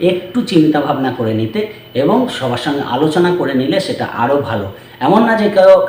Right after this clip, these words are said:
আপনাকে কিছু বলল আর আপনি সেটাই করে ফেললেন। সবার আলোচনা শুনুন এবং সেই অনুযায়ী নিজের চিন্তা ভাবনা যেটা সাপোর্ট করে সেটাকে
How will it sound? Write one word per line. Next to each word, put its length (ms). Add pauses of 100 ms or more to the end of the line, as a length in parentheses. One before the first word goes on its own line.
আপনাকে 360
কিছু 160 (120)
বলল 220
আর 120
আপনি 200
সেটাই 320
করে 200
ফেললেন। 260 (360)
সবার 240 (140)
আলোচনা 420
শুনুন 340
এবং 120 (140)
সেই 160 (100)
অনুযায়ী 320 (120)
নিজের 240 (100)
চিন্তা 340
ভাবনা 220 (100)
যেটা 180 (100)
সাপোর্ট 380
করে 160 (380)
সেটাকে 360